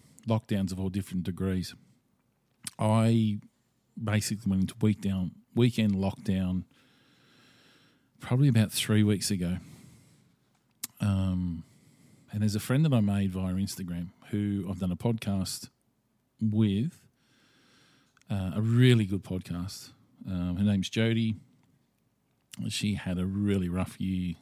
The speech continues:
last year. Um, and when you hear the podcast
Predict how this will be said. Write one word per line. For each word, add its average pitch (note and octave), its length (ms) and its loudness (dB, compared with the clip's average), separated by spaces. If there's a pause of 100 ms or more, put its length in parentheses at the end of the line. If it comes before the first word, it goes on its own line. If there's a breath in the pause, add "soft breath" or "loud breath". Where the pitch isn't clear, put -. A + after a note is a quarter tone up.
(160)
last G#2+ 380 0
year. A2 300 2 (1040 soft breath)
Um, F2+ 760 -4
and G#2+ 80 -2
when C#3 140 6
you B2+ 80 4
hear A2+ 100 2
the F#2+ 60 -4
podcast G2+ 800 -4